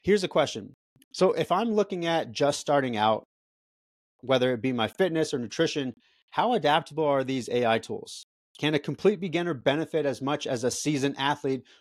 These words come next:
or a seasoned vet who has already been working on some of these systems for the past couple years? The answer is yes, it can be adaptable.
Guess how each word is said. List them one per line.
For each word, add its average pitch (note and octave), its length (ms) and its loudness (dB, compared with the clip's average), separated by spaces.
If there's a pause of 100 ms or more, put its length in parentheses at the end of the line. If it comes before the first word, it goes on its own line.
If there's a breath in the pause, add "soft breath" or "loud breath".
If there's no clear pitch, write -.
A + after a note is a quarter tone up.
or C3 160 0
a A#2+ 40 -2
seasoned C#3 460 -4
vet G3 280 4 (500)
who D3+ 200 -4
has C#3 100 0
already D#3 300 4
been C3+ 260 0
working C#3+ 320 0
on C3+ 160 -2
some C3 180 -4
of A#2+ 60 -6
these A#2+ 180 -4
systems - 400 -2
for - 100 -16
the A#2+ 80 -6
past - 320 0
couple A2 220 -6
years? G#2 260 -8 (760)
The C3+ 180 2
answer A3+ 240 2
is C#3+ 160 0
yes, - 380 -4
it D3+ 180 -2
can E3+ 380 -2
be D3 180 0
adaptable. A#2+ 560 -2